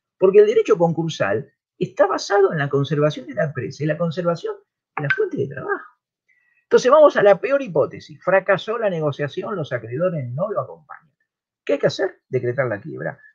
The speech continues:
Aparece otra figura, que es el salvataje o la venta forzada del paquete accionario.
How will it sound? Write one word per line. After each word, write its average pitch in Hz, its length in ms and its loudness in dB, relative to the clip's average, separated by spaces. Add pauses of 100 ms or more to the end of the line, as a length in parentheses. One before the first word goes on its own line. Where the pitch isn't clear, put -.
(100)
Aparece - 380 2
otra 156 180 0
figura, 143 540 2 (180)
que 123 80 0
es - 100 -4
el 107 80 0
salvataje 120 760 0
o 107 80 -2
la 95 120 0
venta 135 340 4
forzada 143 380 -6
del 143 160 -2
paquete 135 280 -12
accionario. - 480 -18